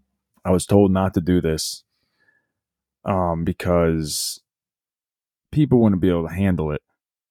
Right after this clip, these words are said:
you know? People wouldn't be able to handle the true talk of, of, you know,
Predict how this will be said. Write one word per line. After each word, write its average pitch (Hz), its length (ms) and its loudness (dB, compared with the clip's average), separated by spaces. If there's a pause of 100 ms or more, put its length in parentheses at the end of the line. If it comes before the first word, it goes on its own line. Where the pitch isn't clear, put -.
you 101 100 -2
know? 87 240 -4 (840)
People 113 180 4
wouldn't 104 180 4
be 101 60 2
able 90 120 2
to 87 40 -4
handle 95 240 0
the 82 120 -6
true 90 220 -6
talk 92 420 -2 (120)
of, 87 320 -4
of, 92 240 -6 (100)
you 104 60 -4
know, 87 320 -6